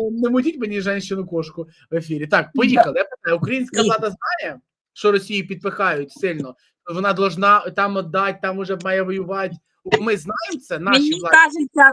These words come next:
Speaker 2: про це знає весь світ, ну,
Speaker 1: Ну, ладно.
Speaker 2: цивілізований.
Speaker 1: Ми знаємо, по секретику ми так один одному переказали.
Speaker 2: Так,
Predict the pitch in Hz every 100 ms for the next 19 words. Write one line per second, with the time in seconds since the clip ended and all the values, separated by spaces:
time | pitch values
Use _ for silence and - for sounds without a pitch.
0 | - 277 269 - 302 269 285 294 269 240
1 | 254 254 - - 220 226 202 175 165 185
2 | 190 175 220 196 160 214 208 208 202 196
3 | 190 185 175 170 175 - - 311 254 311
4 | 185 156 147 160 165 - 185 175 156 131
5 | 147 135 139 156 151 151 147 147 151 -
6 | 156 156 220 - - 185 170